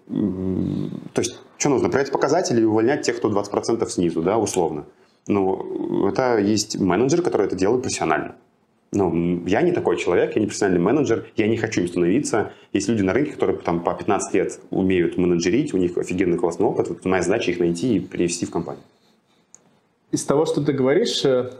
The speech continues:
Speaker 2: очень многое, э, откликается в том, э, что ты очень круто прокачиваешься в менеджменте. Ты читаешь книжки на тему, ты завёл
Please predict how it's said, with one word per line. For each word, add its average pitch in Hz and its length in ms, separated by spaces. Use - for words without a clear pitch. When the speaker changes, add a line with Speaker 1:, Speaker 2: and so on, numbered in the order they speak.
Speaker 2:
очень 147 340
многое, 131 840
э, 113 380
откликается 139 680
в - 60
том, 156 260
э, 117 220
что 131 1000
ты 160 400
очень 147 360
круто 147 680
прокачиваешься 131 720
в 117 80
менеджменте. 117 640
Ты 123 100
читаешь 135 380
книжки 208 380
на 156 160
тему, 143 300
ты 120 100
завёл 127 420